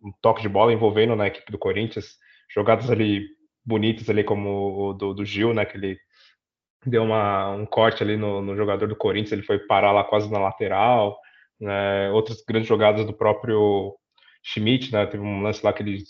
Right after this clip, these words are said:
saiu de dois, três jogadores do Corinthians, né, então, é, o Santos mostrou uma grande superioridade técnica, tática, né, do,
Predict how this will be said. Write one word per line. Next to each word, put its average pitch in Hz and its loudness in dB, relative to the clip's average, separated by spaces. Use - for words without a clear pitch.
saiu 101 4
de 104 -4
dois, 110 4
três 113 -4
jogadores 104 0
do 107 -8
Corinthians, 107 -4
né, 101 -2
então, 113 0
é, 110 0
o 104 2
Santos - -10
mostrou 123 4
uma 120 2
grande 117 2
superioridade 120 0
técnica, 139 2
tática, 131 2
né, 107 0
do, 98 -6